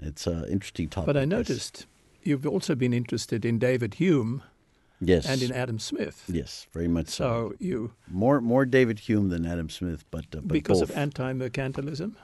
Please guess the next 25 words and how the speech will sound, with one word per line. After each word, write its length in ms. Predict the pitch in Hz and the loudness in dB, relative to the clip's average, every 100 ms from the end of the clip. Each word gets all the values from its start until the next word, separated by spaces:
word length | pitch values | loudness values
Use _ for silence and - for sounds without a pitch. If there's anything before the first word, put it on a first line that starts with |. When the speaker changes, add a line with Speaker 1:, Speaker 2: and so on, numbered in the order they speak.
| _ - | _ -10
Speaker 1:
Uh, 240 | 82 82 80 | -4 -2 2
oh, 120 | 104 | 4
yes, 440 | 110 87 69 - - | 6 4 0 -10 -12
very, 380 | 67 80 90 87 64 | -6 0 0 -2 -2
very 240 | 90 87 | -2 -2
definitely. 600 | 85 80 76 65 - 64 | -2 -6 -8 -10 -14 -6
Now 260 | 113 120 185 | 0 2 4
that 180 | 185 - | 2 -2
the 80 | - | -2
trade 300 | - 165 190 | 2 2 2
deficit 400 | 87 87 - 80 | -2 -2 -2 -2
is 120 | 80 | -2
such 220 | 113 104 | -4 -2
an 80 | 98 | 0
important 540 | 85 - 113 76 80 | -2 0 -2 -2 -4
topic 400 | 95 104 - 82 | -2 -2 -2 -6
of 80 | - - _ | -8 -14 _
Speaker 2:
Yeah. 100 | 120 | -2
Speaker 1:
policy 380 | 101 98 - 82 | 2 2 0 -4
discussion, 720 | 76 - - 127 - - - - - - - _ | -6 -8 -6 -4 -6 -10 -20 -20 -20 -20 -20 _
one 300 | 90 110 120 | 2 4 4
of 80 | 104 | 4
the 100 | 90 - | -2 -6
probably, 640 | - 139 151 104 104 98 - - _ _ _ | -4 -2 -2 0 0 -2 -6 -20 _ _ _
uh, 40 | - | -14